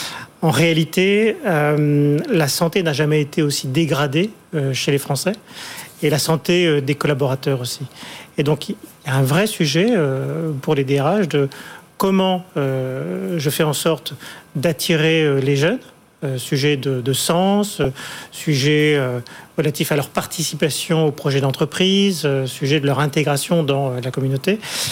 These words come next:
et puis également de la rétention des talents pour, euh, faire en sorte qu'ils ne partent pas à l'extérieur. Et c'est vrai que les sujets de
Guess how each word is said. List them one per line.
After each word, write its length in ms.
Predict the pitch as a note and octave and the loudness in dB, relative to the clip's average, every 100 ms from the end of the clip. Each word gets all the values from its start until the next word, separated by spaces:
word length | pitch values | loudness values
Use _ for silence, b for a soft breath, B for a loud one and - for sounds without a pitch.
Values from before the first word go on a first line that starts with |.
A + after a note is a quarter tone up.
| B B - | B B -4
et 80 | E3 | 0
puis 140 | F3 | 2
également 440 | E3 E3 D#3+ F3+ | 2 2 4 4
de 140 | G3 D3+ | 2 2
la 180 | D3 C#3+ | 2 0
rétention 500 | C3 E3+ E3 C#3 E3 | 0 0 0 -2 0
des 100 | D3 | 0
talents 240 | E3 F#3 | 0 0
pour, 260 | C#3 C#3 C3+ | 0 -2 0
euh, 80 | C3 | -2
faire 220 | A#2+ C#3 | -2 -4
en 60 | |
sorte 240 | B2+ E3 - | -2 -6 -2
qu'ils 240 | D3+ C3+ | -2 0
ne 80 | C3+ | 0
partent 260 | - D3+ - | -2 -6 -2
pas 100 | D#3 | -2
à 40 | |
l'extérieur. 440 | C#3+ - C3+ B2 A#2+ B B B B | -2 -2 -4 -4 -8 B B B B
Et 40 | D#3 | -2
c'est 120 | D#3+ | 2
vrai 120 | D#3+ | 2
que 80 | E3 | 0
les 60 | D3+ | -2
sujets 380 | - C#3+ D#3+ | 0 2 2
de 200 | C#3 C#3 | 2 0